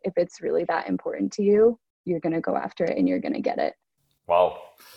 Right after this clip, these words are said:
Speaker 2: Those are wisdom nuggets right there. So listener, please rewind the last minute or so and, uh, listen to it again. It's yeah, it's, it's just, it's just how it works, right? Um,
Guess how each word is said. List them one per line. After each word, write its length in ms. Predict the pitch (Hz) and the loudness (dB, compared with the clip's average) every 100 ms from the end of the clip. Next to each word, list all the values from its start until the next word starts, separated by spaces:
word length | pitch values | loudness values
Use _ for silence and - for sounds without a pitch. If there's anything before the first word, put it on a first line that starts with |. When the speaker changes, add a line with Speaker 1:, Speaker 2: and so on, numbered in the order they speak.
| _ | _
Speaker 2:
Those 200 | 98 104 | 2 6
are 60 | 110 | 6
wisdom 480 | 101 123 120 113 110 | 6 4 4 2 6
nuggets 680 | 104 98 85 - - - _ | 6 6 2 -2 -4 -6 _
right 180 | 90 85 | -2 0
there. 240 | 87 78 | 0 0
So 300 | - - 80 | -4 -6 -6
listener, 760 | 78 101 104 107 107 110 - - _ _ | -2 -2 0 2 2 0 -6 -20 _ _
please 440 | 101 104 104 - - | -4 -2 -2 -8 -6
rewind 540 | 95 92 90 104 110 - - _ _ | 0 4 4 4 -2 -10 -18 _ _
the 100 | 90 | -8
last 520 | 87 87 90 - - _ _ - | -4 -2 -4 -10 -20 _ _ -10
minute 440 | 90 101 107 107 | 0 2 2 0
or 80 | 92 | -4
so 480 | - 101 101 101 - - _ _ _ _ | 4 6 6 2 -8 -20 _ _ _ _
and, 340 | 87 82 80 82 _ - | -8 -8 -12 -20 _ -14
uh, 60 | 82 82 | -14 -12
listen 240 | 87 85 82 | -12 -14 -12
to 40 | 82 | -10
it 120 | 80 | -6
again. 260 | 78 80 | -6 -6
It's 360 | 76 78 - - - _ _ _ 98 | -10 -10 -10 -12 -16 _ _ _ 6
yeah, 140 | 135 | 8
it's, 220 | 98 - - | 6 2 -10
it's 160 | 98 - | -12 -8
just, 260 | 104 - - _ _ _ _ _ _ | -8 -8 -14 _ _ _ _ _ _
it's 100 | - 107 | -8 -6
just 140 | 101 | -4
how 140 | 95 90 | 0 0
it 60 | |
works, 360 | 85 87 - - - _ - | 0 -2 -2 -10 -16 _ -8
right? 220 | 78 78 - _ _ | -8 -8 -12 _ _
Um, 240 | 78 76 | -8 -8